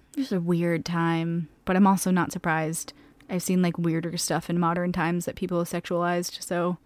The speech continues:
some crazy Christmas demon doesn't really shock me. In modern days, Krampus has his own celebrations. In two thousand fifteen, there was actually a horror comedy movie made about Krampus.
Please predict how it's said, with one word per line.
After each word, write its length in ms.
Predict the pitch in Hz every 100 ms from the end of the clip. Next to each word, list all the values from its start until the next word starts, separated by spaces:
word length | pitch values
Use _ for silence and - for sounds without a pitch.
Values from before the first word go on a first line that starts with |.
| _ _
some 360 | - 180 147 - - -
crazy 600 | - - 185 175 180 175 -
Christmas 480 | - 180 - 160 -
demon 560 | 165 160 156 165 165 - _ _ _ _ _ -
doesn't 360 | 180 170 156 -
really 340 | - 175 147 156
shock 400 | - - - -
me. 300 | - 180 - - _ _ _
In 360 | 220 220 214 214 -
modern 340 | 233 294 339
days, 420 | 294 285 285 277 -
Krampus 400 | - 240 254 302
has 320 | - 240 233 -
his 300 | - 233 -
own 140 | 359
celebrations. 800 | 370 214 202 139 - 82 73 226 -
In 220 | 208 214
two 160 | -
thousand 240 | 247 277 294
fifteen, 360 | - - 247
there 80 | 226
was 100 | 208
actually 440 | 202 - 226 220 -
a 240 | 185 185
horror 500 | 185 - 247 240 226
comedy 560 | - - 208 220 233 247
movie 320 | 247 247 262
made 180 | 208 196
about 180 | 220 -
Krampus. 540 | 190 175 190 175 -